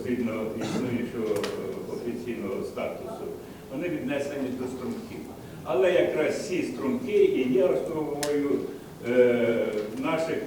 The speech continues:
ландшафтів, первинною основою. Тому, розуміючи це питання,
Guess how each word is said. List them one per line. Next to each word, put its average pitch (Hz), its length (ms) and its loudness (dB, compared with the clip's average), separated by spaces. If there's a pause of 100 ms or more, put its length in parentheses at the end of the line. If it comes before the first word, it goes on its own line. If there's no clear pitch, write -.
ландшафтів, - 640 -2 (680)
первинною 160 920 4
основою. - 560 0 (640)
Тому, 170 200 2
розуміючи 170 800 4
це 170 100 2
питання, 131 800 0